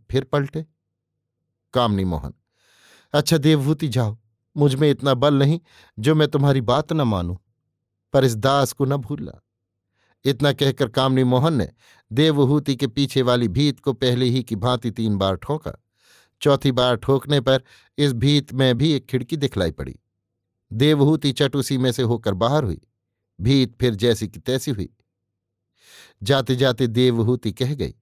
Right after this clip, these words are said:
"मैं सब भूल सकती हूं, पर तुमको नहीं भूल सकती।"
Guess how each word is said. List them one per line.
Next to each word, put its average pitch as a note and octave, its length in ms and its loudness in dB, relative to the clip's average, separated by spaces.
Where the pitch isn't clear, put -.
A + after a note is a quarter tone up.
"मैं A#2 120 2
सब C3+ 300 0
भूल A#2+ 280 0
सकती C3+ 340 -4
हूं, B2+ 120 -6
पर A2+ 140 2
तुमको B2+ 440 0
नहीं C3 220 0
भूल D3+ 200 -4
सकती।" - 440 -14